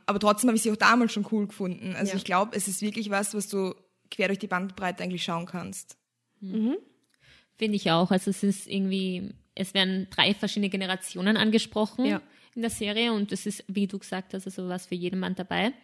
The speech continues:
Speaker 3: Und ich würd mir die Serie auf jeden Fall auf Englisch anschauen. So hab ich
Speaker 2: Mhm.
Speaker 3: sie auch begonnen, weil man sehr, sehr viel Englisch lernt. Also Teil von dem Englisch, was ich heute kann, ist dank der Serie.
Speaker 2: Oh,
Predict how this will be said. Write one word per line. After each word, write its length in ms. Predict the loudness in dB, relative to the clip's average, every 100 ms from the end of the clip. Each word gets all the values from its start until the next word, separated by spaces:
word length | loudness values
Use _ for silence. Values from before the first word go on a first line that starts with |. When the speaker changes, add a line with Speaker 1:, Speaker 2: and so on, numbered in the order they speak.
| -20 -20 -20 -14
Speaker 3:
Und 340 | 0 4 4 2
ich 120 | 0
würd 100 | 4
mir 80 | 4
die 80 | 4
Serie 440 | 4 4 6 6 6
auf 80 |
jeden 120 | 2 0
Fall 140 | -2
auf 80 | -4 _
Englisch 420 | 6 8 8 4
anschauen. 480 | -2 -4 -2 -4 -4
So 160 | 0 0
hab 100 | 2
ich 100 | 0
Speaker 2:
Mhm. 40 |
Speaker 3:
sie 100 | 0
auch 60 | 0
begonnen, 600 | -2 -2 0 2 2 2 -4 -20 -20 _
weil 520 | 0 4 6 6 6
man 200 | 6 4
sehr, 340 | 4 2 2 2
sehr 240 | -2 -4
viel 280 | -4 -6 -2
Englisch 300 | -2 -2 -4
lernt. 200 | -4 -2
Also 280 | -2 0 0
Teil 460 | 0 4 6 8 4
von 160 | 2
dem 100 | 0
Englisch, 220 | 0 -2 -4
was 100 | -8
ich 140 | -2
heute 180 | 0 0
kann, 240 | 2 2
ist 180 | 2 0
dank 160 | -2 -2
der 60 |
Serie. 440 | -4 -6 -4 -4 -4 -4
Speaker 2:
Oh, 540 | -2 0 0 0 2